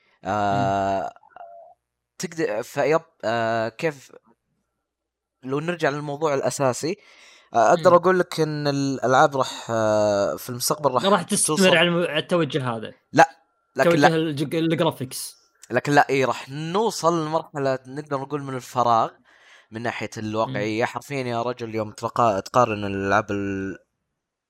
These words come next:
Speaker 1: بالعالم الواقعي راح تلاقيها مشابهة بشكل كبير.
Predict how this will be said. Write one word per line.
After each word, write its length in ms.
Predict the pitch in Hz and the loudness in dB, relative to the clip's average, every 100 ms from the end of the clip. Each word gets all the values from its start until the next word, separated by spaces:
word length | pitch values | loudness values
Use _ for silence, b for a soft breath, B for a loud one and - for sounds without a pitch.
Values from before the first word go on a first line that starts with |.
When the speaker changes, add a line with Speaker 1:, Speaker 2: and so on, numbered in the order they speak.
| - | -4
Speaker 1:
بالعالم 340 | 113 139 131 | 6 8 8
الواقعي 380 | 131 143 - 143 | 4 4 4 0
راح 180 | 139 - | 0 -6
تلاقيها 560 | - 135 135 147 131 127 | -2 -2 -2 -4 -4 -4
مشابهة 560 | 123 - 139 123 123 B B B | -6 -8 -8 -8 -12 B B B
بشكل 240 | - 139 131 | -10 -10 -8
كبير. 300 | 131 117 | -6 -6